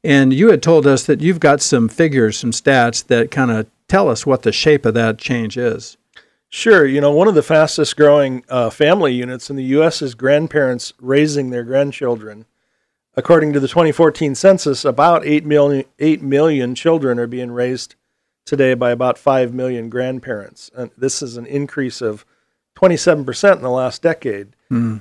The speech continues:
Speaker 2: And I would imagine in the last four years that, that figure has gotten even larger. Plus, you factor in, that's just grandparents raising grandchildren. That doesn't factor in taking care of them during the week when,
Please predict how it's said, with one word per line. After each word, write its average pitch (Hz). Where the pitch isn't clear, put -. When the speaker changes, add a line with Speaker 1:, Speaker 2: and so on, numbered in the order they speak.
Speaker 2:
And 143
I 147
would 143
imagine 156
in 143
the 139
last 143
four 156
years 147
that, 127
that 127
figure 131
has 120
gotten 123
even 120
larger. 120
Plus, 220
you 175
factor 151
in, 139
that's 160
just -
grandparents 139
raising 123
grandchildren. 120
That 120
doesn't 131
factor 127
in 123
taking 127
care 131
of 127
them 127
during 127
the 123
week 156
when, 131